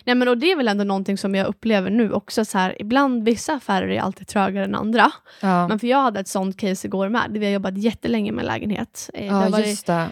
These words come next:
Speaker 2: Ja.
Speaker 1: vi har gått ut, jag har sålt i, i det här huset och i föreningen tidigare. Ehm, och tänkt att nu är det lite annorlunda marknad, så vi måste ha lite annan strategi med pris
Speaker 2: Ja,
Speaker 1: och så vidare.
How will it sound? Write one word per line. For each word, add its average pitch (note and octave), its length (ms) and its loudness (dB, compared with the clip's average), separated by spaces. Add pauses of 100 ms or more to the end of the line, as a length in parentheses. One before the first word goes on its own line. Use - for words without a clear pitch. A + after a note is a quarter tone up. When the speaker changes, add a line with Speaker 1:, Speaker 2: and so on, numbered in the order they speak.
(120)
Speaker 2:
Ja. F3+ 200 -2
Speaker 1:
vi A#3 80 6
har A3 80 4
gått A3 240 0
ut, A#3 120 -2
jag A#3 120 4
har A#3+ 40 6
sålt C4+ 320 0
i, G#3+ 200 2
i G#3+ 100 0
det G3+ 100 2
här F#3+ 260 0
huset C4+ 540 0
och A#3+ 80 4
i A3+ 40 2
föreningen G3 520 -2
tidigare. G3+ 580 2 (220)
Ehm, F#3+ 540 0 (420)
och A3+ 80 -2
tänkt G#3+ 180 0
att G3 80 -2
nu A#3+ 160 2
är - 40 4
det B3+ 60 4
lite B3 300 0
annorlunda A3 420 2
marknad, G#3 480 -2
så - 60 -16
vi G#3+ 100 0
måste G#3 220 0
ha G3+ 60 0
lite G#3+ 300 0
annan G#3+ 220 0
strategi F#3+ 480 -2
med F#3 160 -2
pris F3 200 -4
Speaker 2:
Ja, F3 140 2
Speaker 1:
och E3+ 60 0
så G3 100 -2
vidare. F#3+ 340 0